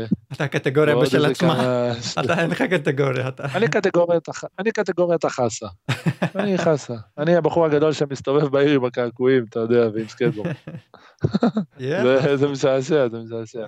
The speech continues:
Speaker 1: לגמרי, איזה
Speaker 2: אה?
Speaker 1: כיף.
Speaker 2: בפורטוגל אנחנו אומרים פודס. פודס זה, בפורטוגל זה כמו שאנחנו אומרים סמק, או פאק, או כזה, אתה יודע, של
Speaker 1: פוד,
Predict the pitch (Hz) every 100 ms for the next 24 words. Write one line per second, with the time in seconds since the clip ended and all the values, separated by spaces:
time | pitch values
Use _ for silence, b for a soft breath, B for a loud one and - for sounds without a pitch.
0 | 120 123 135 123 127 139 127 175 170 127
1 | 123 143 139 147 160 151 143 143 160 170
2 | 170 _ - - 143 127 113 104 - -
3 | - _ - 139 147 135 120 120 117 113
4 | 113 110 107 110 127 135 147 139 135 143
5 | 147 143 143 143 - - 147 120 - 101
6 | - 143 - - 110 104 - 123 127 117
7 | 113 113 - 135